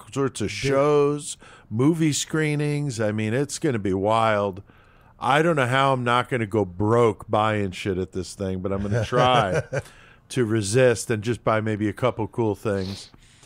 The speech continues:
Speaker 1: Um, but we're gonna have our table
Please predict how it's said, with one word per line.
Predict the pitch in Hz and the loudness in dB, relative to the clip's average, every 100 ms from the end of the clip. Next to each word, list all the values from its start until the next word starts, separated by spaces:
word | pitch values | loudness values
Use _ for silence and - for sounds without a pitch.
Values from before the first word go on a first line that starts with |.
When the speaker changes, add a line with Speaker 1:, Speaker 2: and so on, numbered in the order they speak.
| - _ - | -20 _ -8
Speaker 1:
Um, | 101 104 101 101 95 | -4 -2 -2 -4 -2
but | 113 113 | 0 2
we're | 131 156 | 0 0
gonna | 185 196 | 2 2
have | 160 170 151 | 2 2 4
our | 151 143 | 2 0
table | - 151 160 151 160 160 151 | 2 2 2 2 2 2 -2